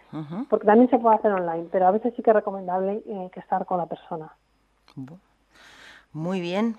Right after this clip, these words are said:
Speaker 1: Patricia, entonces, eh, ¿dónde te podrían contactar? Eh, ¿tienes página
Speaker 2: Sí.
Speaker 1: web, has dicho?
Speaker 2: Sí, tengo una página web que es
Speaker 1: Ujú.
Speaker 2: w w w patricia canadá punto com.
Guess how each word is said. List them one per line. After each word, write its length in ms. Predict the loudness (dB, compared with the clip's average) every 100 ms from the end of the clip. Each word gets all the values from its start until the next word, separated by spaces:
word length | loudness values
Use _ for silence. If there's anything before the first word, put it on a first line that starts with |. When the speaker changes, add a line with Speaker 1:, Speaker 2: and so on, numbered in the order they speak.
| -6
Speaker 1:
Patricia, 460 | -6 -4 0 4
entonces, 420 | 4 4 0 -2 0
eh, 140 | 2
¿dónde 240 | 6 6 6
te 100 | 6
podrían 960 | 6 4 6 8 8 6 2 -2 -4 0
contactar? 680 | 4 6 4 4 0 -2 -10
Eh, 140 | -12 -6
¿tienes 280 | -4 -4
página 340 | -4 -4 0 0
Speaker 2:
Sí. 40 |
Speaker 1:
web, 240 | 4 4 4
has 100 | 0
dicho? 380 | -4 -4 -6 -2
Speaker 2:
Sí, 180 | 4 6
tengo 140 | 6 4
una 120 | 4
página 340 | 0 -2 -2
web 180 | 0 0 -2
que 100 | -8
es 60 |
Speaker 1:
Ujú. 80 | -8 -2 -2 2
Speaker 2:
w 100 | 4
w 340 | 6 6 4 0 -6 -8
w 180 | -6
patricia 380 | -4 0 2 4
canadá 420 | 2 2 2 2 0
punto 280 | 0 0
com. 240 | 0 -2